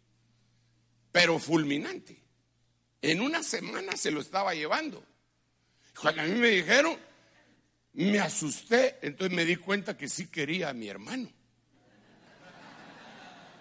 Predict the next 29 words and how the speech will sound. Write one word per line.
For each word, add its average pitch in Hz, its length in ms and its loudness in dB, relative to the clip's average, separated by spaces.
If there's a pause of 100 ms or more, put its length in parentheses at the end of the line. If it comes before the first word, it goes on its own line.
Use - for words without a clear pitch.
Yo 135 120 2
creí 151 280 0
que 160 100 -4
no 151 140 -4
lo 156 120 -6
quería. 196 400 -10 (920)
No, 110 120 -4
de 95 120 -6
veras, 302 320 -8
yo 120 160 -8
creí, 139 240 -6
yo - 160 0
dije, 440 340 -10
"No". 480 60 -14 (1500)
Pero 107 300 0
entonces 117 320 -6
me 120 100 -2
di 117 100 -6
cuenta 110 300 -12
que 92 80 -16
sí 107 160 -8
lo 101 160 -12
quería. 107 280 -16
¿Y 92 60 -16
cómo 95 280 -18
se 90 220 -14
va - 160 -18
a 90 80 -18
ir? 254 420 -10